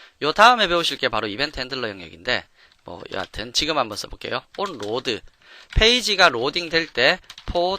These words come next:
테스트라는 것을 실행하십시오. 어, 얼마에서 얼마? 오에서 뭐 십오까지의 합을 구하도록 해서 띄우도록 해주십시오.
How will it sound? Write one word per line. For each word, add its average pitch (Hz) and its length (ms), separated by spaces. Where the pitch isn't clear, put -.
테스트라는 135 840
것을 180 360
실행하십시오. 180 800
어, - 80
얼마에서 143 360
얼마? 131 260
오에서 117 540
뭐 - 140
십오까지의 165 680
합을 131 340
구하도록 120 680
해서 175 260
띄우도록 143 440
해주십시오. 139 520